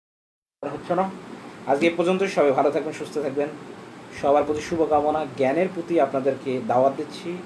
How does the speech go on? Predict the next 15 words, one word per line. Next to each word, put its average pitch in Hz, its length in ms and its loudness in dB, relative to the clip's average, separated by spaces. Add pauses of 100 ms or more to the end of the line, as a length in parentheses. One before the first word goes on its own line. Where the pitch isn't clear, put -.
(520)
আহ, 123 280 2
আল্লাহর 123 300 -2
পথে 151 280 0
আপনাদেরকে 123 380 -2
দাওয়াত 120 240 0
দিচ্ছি। 147 520 -10 (100)
আসুন, 156 520 -8 (840)
আমরা 139 500 2 (140)
কোরআন 143 300 0
এবং 170 200 2
সুন্নাহর 165 420 -2
সহি 147 200 -2
জ্ঞানকে 139 400 -2
অর্জন 120 260 -2 (100)
করি, 185 180 -2